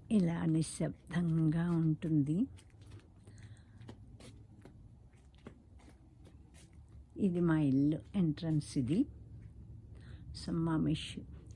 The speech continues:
వాషింగ్టన్ స్టేట్. ఎయిర్‌పోర్ట్ అయితే సియాటిల్ ఎయిర్‌పోర్ట్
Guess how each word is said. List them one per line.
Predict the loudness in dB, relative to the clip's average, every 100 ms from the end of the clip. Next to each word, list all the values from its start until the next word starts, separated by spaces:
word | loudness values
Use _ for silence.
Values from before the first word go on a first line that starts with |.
| -2
వాషింగ్టన్ | -2 0 0 0 2 0
స్టేట్. | 0 -2 -2 0 -4 -8 -10 -16 -18 -20 -20 -20 -20 -20 -20 -20 -20 -18 -20 -18 -18 -18 -18 -20 -20 -20 -20 -20 -16 -16 -18 -20 -18 -18 -2
ఎయిర్‌పోర్ట్ | 2 2 2 0 0 -2
అయితే | -2 0 2 4 0
సియాటిల్ | 0 0 2 0 -2 -2 -2 -6 -12 -14 -16 -16 -16 -4
ఎయిర్‌పోర్ట్ | 0 0 -2 -6 -6